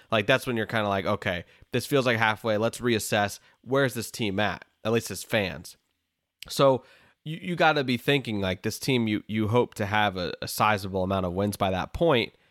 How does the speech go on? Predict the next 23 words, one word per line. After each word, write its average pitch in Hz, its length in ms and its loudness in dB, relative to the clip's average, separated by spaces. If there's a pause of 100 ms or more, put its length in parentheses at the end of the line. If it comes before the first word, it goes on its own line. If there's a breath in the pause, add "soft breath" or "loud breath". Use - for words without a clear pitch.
(680)
I 143 160 6
think 151 460 0 (480)
what 117 340 4 (340)
Vegas 120 480 2
is 98 80 -6
saying 98 380 2
here, 87 480 -4
and 104 100 0
all 117 240 4
implications 95 640 -4
say 78 200 0
this, - 340 -4 (640)
is 110 100 -2
that 107 180 2
the 101 80 -2
Magic 110 420 2
will 107 120 0
just 98 180 -4
realize 107 520 4
later 120 640 2
in 117 160 0
the 117 80 2
year 123 400 2